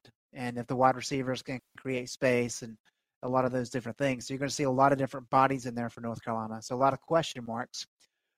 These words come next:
What we do know is that this North Carolina defense should be pretty good. They got a lot of experience back, even though they have three new defensive coaches. John Papuchis is kind of the continuation from Gene, uh,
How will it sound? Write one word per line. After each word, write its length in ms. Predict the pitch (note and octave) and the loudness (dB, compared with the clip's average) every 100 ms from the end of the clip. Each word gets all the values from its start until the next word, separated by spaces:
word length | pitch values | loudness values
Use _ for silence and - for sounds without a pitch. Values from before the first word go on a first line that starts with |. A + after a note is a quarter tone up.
| _ | _
What 200 | - G3+ | -2 2
we 120 | G3 F#3 | 4 4
do 260 | F3 C4+ | 6 4
know 300 | A3 C3 C#3 | 6 4 4
is 100 | D3 | 2
that 180 | D3+ C#3+ | 0 0
this 200 | D#3 - | -2 -2
North 200 | F3 - | 0 2
Carolina 300 | E3+ D#3+ D3+ | 4 4 4
defense 420 | C#3 F#3 D#3 C#3+ | 0 0 0 -2
should 180 | - G3+ | -2 -2
be 100 | G3+ | -2
pretty 200 | - F3+ | 0 2
good. 240 | D#3+ C3 - _ _ _ _ _ _ _ - | 4 4 2 _ _ _ _ _ _ _ -12
They 80 | |
got 100 | C3 | -4
a 40 | C3 | 0
lot 180 | C#3 C#3+ | 2 2
of 120 | D3 | 0
experience 600 | D3 - D#3+ D#3 D#3 - | -6 -2 0 2 0 -2
back, 440 | D3+ D3 D3+ - - - | 4 6 6 2 -18 -8
even 240 | D#3 C#3 | -4 0
though 120 | C3+ C3+ | 2 4
they 100 | C3 | 4
have 300 | C3 B2+ B2 - | 6 4 2 -6
three 240 | C#3+ D#3 | 0 0
new 120 | C#3+ C#3+ | 0 -2
defensive 420 | C3 C#3+ - A#2 | -2 -6 -6 -2
coaches. 560 | D#3 D3+ C3+ B2+ B2+ - _ _ _ _ | 2 2 2 -4 -6 -10 _ _ _ _
John 340 | C#3 C#3+ C#3 C3+ | 2 6 6 4
Papuchis 760 | C3 - D3 C#3 C#3+ C3 - - _ _ _ - | -2 -2 -2 0 -6 -6 -8 -10 _ _ _ -14
is 100 | - | -2
kind 160 | C3+ | 0
of 80 | C3 | 0
the 80 | C#3 | -4
continuation 800 | C#3 C#3+ C3 C3 C3 B2+ - B2+ | -6 -6 -2 2 2 2 -4 -10
from 180 | B2+ | -12
Gene, 260 | A#2 B2+ B2 _ _ _ _ - | -8 -8 -8 _ _ _ _ -20
uh, 140 | B2+ | -18